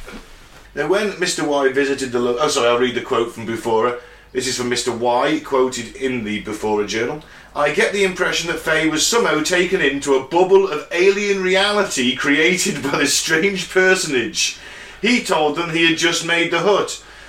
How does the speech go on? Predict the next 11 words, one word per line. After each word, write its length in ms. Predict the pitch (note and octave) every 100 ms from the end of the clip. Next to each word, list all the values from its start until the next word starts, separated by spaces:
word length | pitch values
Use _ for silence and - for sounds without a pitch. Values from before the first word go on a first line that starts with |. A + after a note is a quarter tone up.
| -
Also, 320 | F3 F#3 F3
Faye 280 | - F#3 F#3
told 280 | F#3 E3 E3+
me 80 | D#3+
while 160 | D#3
they 60 | D3+
were 120 | D3
talking 440 | D3 E3 E3 D#3+ C#3
to 80 |
this 220 | C3 C3 A#2+
ghost, 680 | A2 F#3+ F3+ G#3 - -